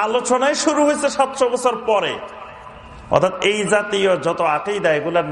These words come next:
নাম বেদাতি আকীদা। এই জন্য একজন মুসলিম তার আকীদাকে বেদাতি আকীদা থেকেও মুক্ত রাখতে হবে, নেফাক থেকে মুক্ত রাখতে হবে তার আকীদাকে। নেফাক মানে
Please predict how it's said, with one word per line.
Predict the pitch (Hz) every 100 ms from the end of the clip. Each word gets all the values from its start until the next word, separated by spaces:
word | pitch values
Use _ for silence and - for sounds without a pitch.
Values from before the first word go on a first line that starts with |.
| 151
নাম | 160 196 240 254 - - - - 110
বেদাতি | 135 143 147 143 131
আকীদা। | 104 113 101 95 80 - - - - - 165
এই | 160
জন্য | 175
একজন | 170 143 160 147 151
মুসলিম | 175 202 180 139 110 - - -
তার | 143 143 135 - 151
আকীদাকে | 220 220 202 - 127 87 - - - - - - - - - - - - - 104 101
বেদাতি | 131 143 175 202 196 190 - 156
আকীদা | 214 220 202
থেকেও | 185 180 170 156 127 127
মুক্ত | 147 - 131
রাখতে | 113 - 117 101
হবে, | 92 90 - - - 123 139
নেফাক | 160 202 240 240 -
থেকে | 208 190
মুক্ত | 170 165 -
রাখতে | 143 135 - 135
হবে | 123 117
তার | 117 101
আকীদাকে। | 113 131 101 87 - - - - - - - - 110
নেফাক | 113 113 135 147 -
মানে | 151 160